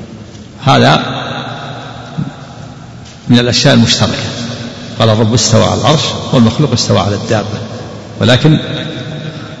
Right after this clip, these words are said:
استواء الخالق ليس كاستواء المخلوق. استواء الخالق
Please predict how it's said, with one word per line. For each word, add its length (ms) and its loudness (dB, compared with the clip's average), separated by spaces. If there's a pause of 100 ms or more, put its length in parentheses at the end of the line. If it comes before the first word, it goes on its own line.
استواء 340 4
الخالق 420 4
ليس 160 4
كاستواء 340 0
المخلوق. 320 -4 (1300)
استواء 280 4
الخالق 380 4